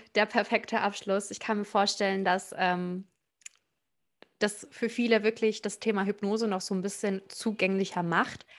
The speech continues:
weil ganz, ganz, ganz, ganz häufig, meiner Erfahrung nach, ist es eben, ne, diese Angst, dass man sich so in der Tiefe mit all seinen Gefühlen auseinandersetzen muss, die dann einen schlussendlich davon abhält, dafür loszugehen. Dabei gibt es so viele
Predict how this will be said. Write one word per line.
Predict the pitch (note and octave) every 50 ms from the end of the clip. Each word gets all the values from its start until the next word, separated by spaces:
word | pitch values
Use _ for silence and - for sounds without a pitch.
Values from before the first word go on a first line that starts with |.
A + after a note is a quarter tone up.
| - - - - - _ _
weil | - F3+ F#3 F#3 F#3 F#3
ganz, | - G3+ G#3+ B3+ C4+
ganz, | - C4 B3+ B3 -
ganz, | A#3 A3 A3 A3
ganz | - G3 G3 F#3+ -
häufig, | - G3+ A#3 D4+ D#4+ - A#3 - -
meiner | F3+ F3+ G#3 A#3+ A#3
Erfahrung | F#3+ G3+ - - G3+ F3+ F3 F3+ F3+ F3+
nach, | F3+ F3 F3+ G3 A3+ - - - - - - - - - _ _ _ _ _ _ _
ist | - A3+ -
es | C4 A#3+ -
eben, | - A3+ B3 A#3+ A#3+
ne, | A#3 A3+ G#3+
diese | A3+ G#3 G3 G3+ -
Angst, | - G3 G#3+ G#3+ G3+ - -
dass | G3 -
man | G#3 G3 F#3+ F#3+ - - - - - - _ _ _ _ _ _ _ _ _
sich | - - A3 A3+ A3+ - - -
so | A#3 A3+ B3 B3+ B3+ B3+
in | - A#3+ A3+
der | A3+ A3 A3+
Tiefe | - B3 B3+ C4+ C4+ - C4+
mit | A3 G#3 -
all | G3 G#3+ A3+
seinen | A3+ A3 G#3+ G#3+
Gefühlen | G3+ G#3+ - - - B3+ C#4 C#4 -
auseinandersetzen | - G3 A3 - G#3+ G#3 G#3 A3 B3 C4+ B3 F#3+ F#3+ F3+ - - - F#3+
muss, | F#3 F#3 G3 G#3+ G#3 - - -
die | - G#3
dann | G3+ G3 G3+ F#3+
einen | - F#3+ F#3+ G3 G3 G3
schlussendlich | F#3+ - G#3 G3 - F#3+ G3+ F#3+ F#3+ -
davon | G3 F3+ - - F3+
abhält, | - F#3 F3+ - - G#3+ F#3+ E3+ -
dafür | F3 - - F#3
loszugehen. | F3 F#3+ A#3+ B3 - - F#3+ F3 - F3+ E3 E3+ F3+ F3+
Dabei | F#3+ F#3 - G#3 F#3+ - F#3 F3+
gibt | F3+ A3 A3 - -
es | G#3+ G#3 -
so | - G#3 F3+ G3+ A3 B3+ D4+
viele | - - - C#4+ C#4 C#4 C4 C4 B3+ B3 B3 B3 B3 B3